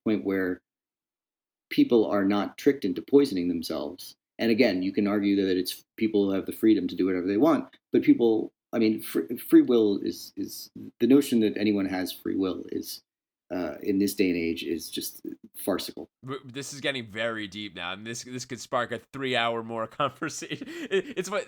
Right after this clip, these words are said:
Speaker 2: this is what you were most scared about when you decided to do this podcast. You were like, "This is
Speaker 1: No,
Speaker 2: gonna
Speaker 1: this
Speaker 2: end up
Speaker 1: is
Speaker 2: being
Speaker 1: what
Speaker 2: six
Speaker 1: I
Speaker 2: hours."
Speaker 1: was most excited about.
Speaker 2: Yeah. <laughs>
Speaker 1: Um, no, but the, the, the notion that, that we are bombarded with commercials from the day we're born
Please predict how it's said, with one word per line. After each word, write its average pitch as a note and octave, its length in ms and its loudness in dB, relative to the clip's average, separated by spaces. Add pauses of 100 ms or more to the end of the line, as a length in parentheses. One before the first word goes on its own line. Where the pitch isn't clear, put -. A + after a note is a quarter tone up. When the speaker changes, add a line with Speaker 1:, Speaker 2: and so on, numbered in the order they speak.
Speaker 2:
this A#3 160 -4
is C4 80 -8
what B3 160 4
you G3+ 100 -4
were F#3+ 120 2
most F3 260 -2
scared F3+ 300 -4
about B2 240 -4
when B2+ 100 -10
you B2 100 -6
decided B2+ 400 -6
to A#2 60 -16
do A#2+ 140 -10
this G#2+ 180 -16
podcast. G#2+ 500 -4
You A2 80 -12
were A2+ 100 -8
like, A2+ 160 -6
"This A#2+ 80 -10
is B2+ 80 -2
Speaker 1:
No, D#3 80 8
Speaker 2:
gonna C#3 120 8
Speaker 1:
this C#3 100 2
Speaker 2:
end C#3+ 100 6
up C#3 40 8
Speaker 1:
is B2 160 4
Speaker 2:
being B2 140 4
Speaker 1:
what A#2+ 80 6
Speaker 2:
six A#2 60 4
Speaker 1:
I - 60 4
Speaker 2:
hours." - 120 4
Speaker 1:
was B2+ 80 -2
most A#2+ 200 2
excited A2+ 420 0
about. B2+ 360 -4 (240)
Speaker 2:
Yeah. - 140 0
<laughs> A2+ 600 4
Speaker 1:
Um, G#2+ 320 -2 (760)
no, F#3 180 6
but A2 180 2
the, C#3+ 80 8
the, C3+ 240 6
the A#2 160 6
notion D3 420 6
that, A2 300 0
that G#2+ 180 0 (500)
we A#2 200 6
are G#2+ 160 4 (200)
bombarded G#2 600 2
with G2 180 0
commercials G2+ 480 -2
from F#2+ 140 -4
the F2 60 -2
day G2 260 0
we're G2+ 180 4
born F2+ 460 -2